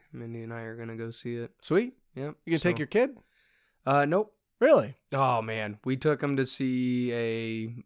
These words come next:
Speaker 1: movie, uh, probably a month or two ago. Not ready.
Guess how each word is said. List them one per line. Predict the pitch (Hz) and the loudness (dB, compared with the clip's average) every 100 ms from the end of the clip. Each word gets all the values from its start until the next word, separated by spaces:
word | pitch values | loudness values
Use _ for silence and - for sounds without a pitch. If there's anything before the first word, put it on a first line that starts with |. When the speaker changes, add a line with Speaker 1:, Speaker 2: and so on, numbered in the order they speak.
| - | -10
Speaker 1:
movie, | 117 120 120 127 131 131 - _ _ - | -6 -6 -4 -4 -2 -6 -10 _ _ -10
uh, | 113 113 110 | -8 -6 -6
probably | 107 120 120 120 117 | -6 -6 -4 -4 -4
a | 110 | -6
month | 107 113 120 127 | -6 -6 -6 -6
or | 120 | -6
two | 131 | -6
ago. | 123 127 127 - | -4 -4 -6 -6
Not | 120 113 107 | -4 -4 -6
ready. | 101 101 | -10 -12